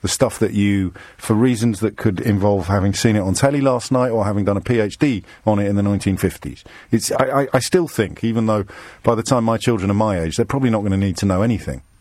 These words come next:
Do you remember when we used to get aerated? Is that the right word? Let's just say excited. When we used to get excited about taking calculators into, into maths exams. When I started here, that, that was a topic. "Oh, should kids be able to take calculators into maths exams?"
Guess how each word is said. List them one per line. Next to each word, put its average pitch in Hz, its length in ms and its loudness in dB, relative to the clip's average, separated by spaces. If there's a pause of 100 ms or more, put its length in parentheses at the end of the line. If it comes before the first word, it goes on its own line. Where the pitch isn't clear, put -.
(160)
Do - 200 -2
you 254 40 6
remember 254 180 2
when 139 140 2
we 139 80 0
used 139 140 -4
to 143 80 0
get 143 120 2
aerated? 139 680 -2
Is 107 80 -4
that 143 80 -2
the 156 100 0
right 151 180 0
word? 110 280 0 (180)
Let's 98 140 0
just - 160 -2
say 80 160 -2
excited. 69 460 -10 (280)
When 135 140 4
we 143 80 4
used 143 160 -2
to 143 60 0
get 139 140 2
excited 135 460 -2
about 87 220 -2
taking 110 260 0
calculators 90 640 -2
into, 82 340 0
into - 160 -2
maths 101 240 0
exams. 76 480 -6
When - 140 0
I 302 60 2
started 165 380 0
here, 107 300 -2 (520)
that, 127 180 0
that 135 120 0
was 123 120 -4
a 117 40 -4
topic. 110 360 -2 (100)
"Oh, 147 180 0
should - 220 -2
kids 143 220 -2
be - 80 0
able 104 160 -2
to - 60 -16
take 117 180 0
calculators 92 480 -2
into 98 160 -4
maths 98 180 -2
exams?" 69 380 -8